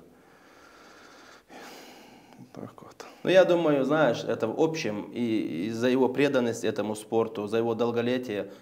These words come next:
Speaker 2: он так долго выступал на высшем уровне, мне кажется, всё-таки он, э, де-, действительно заслужил. Хотя, опять же, э, не скрою, такие мысли появляются.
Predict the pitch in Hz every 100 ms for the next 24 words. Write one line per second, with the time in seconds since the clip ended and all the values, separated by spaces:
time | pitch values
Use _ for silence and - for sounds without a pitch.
0 | - 110 110 147 139 113 135 127 113 -
1 | 113 113 110 117 117 104 117 123 107 85
2 | - - - 110 107 117 110 98 - 123
3 | 107 104 98 107 92 98 101 104 104 113
4 | 107 113 123 - 98 107 - 117 123 147
5 | 147 - - - 120 151 131 127 135 113
6 | 107 - - - 104 107 104 104 101 120
7 | 123 - 151 131 104 - - 123 123 120
8 | - 117 104 110 107 113 110 104